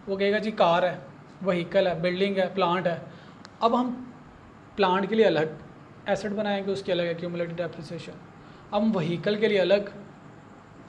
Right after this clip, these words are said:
building के लिए अलग। तो जितने भी नॉन करंट assets होंगे उसके लिए हमें अलग अलग ledgers बनाने पड़ते हैं, ज़्यादा data handle करना मुश्किल है।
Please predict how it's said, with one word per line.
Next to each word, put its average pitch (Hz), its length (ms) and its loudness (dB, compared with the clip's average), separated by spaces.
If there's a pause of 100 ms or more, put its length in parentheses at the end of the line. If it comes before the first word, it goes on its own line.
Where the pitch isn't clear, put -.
(460)
building 202 440 2
के 208 80 2
लिए 175 200 -2
अलग। 170 360 -2 (600)
तो 262 80 -4
जितने 208 380 0
भी 285 120 0
नॉन 240 200 0
करंट 220 240 2
assets 180 360 0
होंगे 160 240 -6
उसके 196 240 -6
लिए 202 140 0
हमें 202 200 -4
अलग 208 340 -2
अलग 147 200 -2
ledgers 165 340 -2
बनाने 156 300 -4
पड़ते 147 320 -8
हैं, - 120 -10 (360)
ज़्यादा 185 240 6
data 180 320 2
handle 180 260 -2
करना 175 260 -2
मुश्किल 170 360 -6
है। 220 60 2